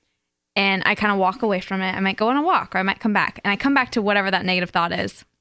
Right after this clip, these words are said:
And if I look at that <laughs> negative thought and I'm like, "I don't even remember what that was about," or, "Why does that bother me so much?" And I s-, and I start to think of it like, "This isn't gonna matter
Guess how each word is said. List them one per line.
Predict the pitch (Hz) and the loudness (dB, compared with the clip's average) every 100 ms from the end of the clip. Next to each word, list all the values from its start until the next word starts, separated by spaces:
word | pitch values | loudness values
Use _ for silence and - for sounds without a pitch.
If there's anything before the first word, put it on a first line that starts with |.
| _ _ _ _ - | _ _ _ _ -4
And | 208 202 185 180 185 - _ _ _ _ _ | 0 2 0 0 -4 -8 _ _ _ _ _
if | 196 - - | -4 -4 0
I | 220 247 | 2 2
look | 269 | 2
at | 294 | 2
that | 262 226 | 2 2
<laughs> | |
negative | 226 226 220 | 0 0 -2
thought | - 196 180 | 0 0 2
and | 190 | 0
I'm | 185 | 0
like, | 175 165 - - _ _ _ _ _ _ _ _ _ - | 0 0 -4 -20 _ _ _ _ _ _ _ _ _ -2
"I | |
don't | 202 214 | 0 2
even | 208 | 2
remember | 202 196 196 196 | 2 2 2 0
what | 190 | 2
that | 196 | 0
was | 202 | 0
about," | 226 269 180 - _ | -2 0 0 -4 _
or, | - 202 196 - - | 0 2 2 -2 -6
"Why | 175 190 | -2 0
does | 214 226 | 2 0
that | 214 | 0
bother | 220 240 | 0 0
me | 180 | 0
so | 170 180 | -2 -2
much?" | 165 - - - - _ _ _ _ _ - | -2 -4 -10 -14 -16 _ _ _ _ _ -2
And | 208 | 0
I | 196 | 2
s-, | 196 - - | 0 -6 -2
and | 202 | 0
I | 202 | 2
start | 196 226 | 2 0
to | 226 | 2
think | 214 208 | 2 2
of | 190 | 2
it | 185 | 2
like, | 180 185 - - | 0 -2 -4 -4
"This | 202 269 | -2 0
isn't | 277 233 | 0 0
gonna | 240 196 | 2 2
matter | 190 185 180 - - 220 | 2 2 2 0 -6 -8